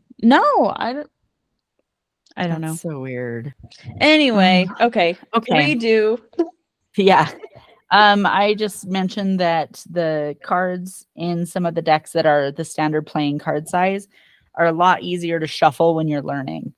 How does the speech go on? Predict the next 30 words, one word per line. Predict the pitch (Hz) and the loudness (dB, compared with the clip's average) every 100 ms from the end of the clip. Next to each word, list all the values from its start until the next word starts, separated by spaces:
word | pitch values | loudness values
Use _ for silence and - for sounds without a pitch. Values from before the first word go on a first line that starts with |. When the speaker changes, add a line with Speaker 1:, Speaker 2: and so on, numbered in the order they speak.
| _ - | _ -8
Speaker 2:
I | 185 | -2
bought | 208 214 - | 2 2 2
a | 156 170 | -2 -4
really | 160 170 185 180 160 - | -4 -2 -2 -2 -6 -14
beautiful | 160 175 185 208 | -8 -8 -6 -6
deck | 196 165 175 | -2 -2 -2
from | - - 165 151 147 143 - | -8 -4 -2 -2 -2 -6 -12
the | - 160 | -8 -8
Threads | - 151 143 | -4 -4 -4
of | 156 143 | -6 -6
Fate. | - 151 143 208 - - _ _ _ _ _ _ _ _ _ | -4 -4 -2 -4 -6 -14 _ _ _ _ _ _ _ _ _
Highly | 185 175 170 | 2 4 4
recommend | 156 143 147 139 135 | 2 0 -2 -6 -6
their | - 131 123 _ _ | -6 -8 -10 _ _
decks. | 127 113 113 - | -4 -4 -6 -8
They're | 143 | -6
beautiful. | 139 135 123 - - - - - - | -4 -4 -4 -6 -10 -10 -20 -10 2
They | 185 | 6
do | 190 | 6
a | 175 | 6
really | 175 180 | 4 4
good | 190 175 | 0 0
job, | 160 147 - | 2 0 -2
especially | 143 175 170 190 | -4 -6 -4 -4
if | |
you're | 190 | -4
looking | 165 156 160 | -4 -4 -6
for | 151 165 | -4 -4
something | 156 151 165 151 | -2 -4 -2 -2
like, | 147 139 - | -2 -6 -8